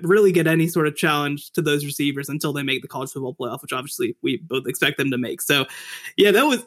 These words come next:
that's honestly the biggest takeaway for me for Ohio State from this weekend is, man, there is just nothing else in the Big Twelve, or <laughs> in the Big Ten, rather,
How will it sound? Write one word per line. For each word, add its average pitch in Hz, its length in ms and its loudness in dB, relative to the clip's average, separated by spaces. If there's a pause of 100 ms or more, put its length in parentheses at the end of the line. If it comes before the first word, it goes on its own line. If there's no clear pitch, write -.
(160)
that's 208 180 2
honestly 262 300 2
the 202 80 2
biggest 196 320 4
takeaway 170 280 4
for 165 100 0
me 160 160 4
for 156 260 2
Ohio 151 240 2
State 151 180 -2
from 151 140 -2
this 151 160 -4
weekend 147 320 -2
is, 139 160 -4
man, 156 560 2
there 175 240 2
is 147 180 -6
just - 500 -12 (680)
nothing 151 760 0 (160)
else 147 240 -6
in 156 80 0
the 147 80 0
Big 143 240 -2
Twelve, 123 460 -6
or 175 220 4
<laughs> - 60 0
in 214 100 6
the 190 60 6
Big 151 220 0
Ten, 147 220 0
rather, 127 420 -6